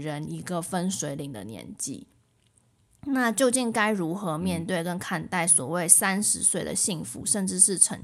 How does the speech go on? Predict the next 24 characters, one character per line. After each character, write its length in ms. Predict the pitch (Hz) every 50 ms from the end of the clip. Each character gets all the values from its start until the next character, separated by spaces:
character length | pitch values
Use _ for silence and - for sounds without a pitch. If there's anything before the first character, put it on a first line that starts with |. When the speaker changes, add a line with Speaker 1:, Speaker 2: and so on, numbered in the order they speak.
| 202
Speaker 1:
就？ 240 | - - 151 - - - - - - - -
所 160 | - - 285
以 20 | 262
这 120 | 262 269
个 100 | 254 240
故 220 | 233 - 240 233
事 180 | 226 233 233 214
就 140 | 214 220 220
将 220 | 220 214 196 208
三 300 | 208 - - 180 185 190
位 200 | 202 196 180 170
不 200 | 165 - - 208
同 280 | 202 - 202 160 156 175
类 120 | 202 190
型 220 | 185 185 160 151 151
的 180 | 156 151 147
三 260 | 165 - - 175 170 180
十 200 | 185 - - 147
岁 280 | - - 190 175 151
都-， 420 | 135 - _ - 175 160 160 175 196 - - - - - _ _
都 160 | - 220 220 220
市 240 | - - 254 220
女 260 | 180 156 147 107 87 -
性， 320 | - - - 175 127 -